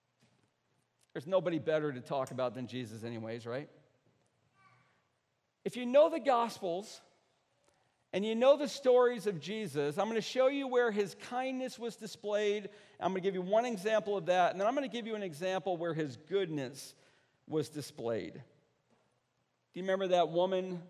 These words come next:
the Bible says was a woman of the city? That's just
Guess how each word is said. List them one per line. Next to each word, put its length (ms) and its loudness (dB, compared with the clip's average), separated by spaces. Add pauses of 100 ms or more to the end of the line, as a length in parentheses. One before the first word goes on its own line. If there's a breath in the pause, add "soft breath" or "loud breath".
(760)
the 60 -14
Bible 320 2
says 360 0
was 160 -4
a 80 0
woman 380 -4
of 100 -6
the 80 -4
city? 380 -4
That's 280 -2
just 320 -6